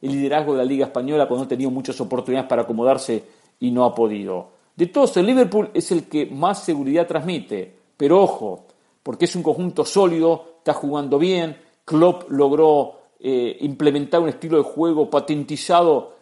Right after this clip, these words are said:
un equipo dinámico que ataca con mucha gente, que busca siempre pase hacia adelante, que no busca tanto posesión, sino transiciones rápidas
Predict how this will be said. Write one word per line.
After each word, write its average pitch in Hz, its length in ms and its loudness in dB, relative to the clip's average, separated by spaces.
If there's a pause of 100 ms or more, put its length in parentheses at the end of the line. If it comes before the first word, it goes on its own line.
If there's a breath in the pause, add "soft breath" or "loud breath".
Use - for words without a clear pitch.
(100)
un 147 160 -6
equipo 143 320 -6
dinámico 156 520 0
que 139 80 -2
ataca 139 280 -2
con 135 120 -6
mucha 139 220 -4
gente, 156 800 -4
que 147 100 -2
busca 147 220 -2
siempre 143 300 -6
pase 147 220 -2
hacia 135 180 -4
adelante, 151 960 0
que 143 100 -4
no 160 100 0
busca 160 180 -2
tanto 160 280 -2
posesión, 139 440 -6
sino 156 260 -8
transiciones 139 560 -4
rápidas 151 540 2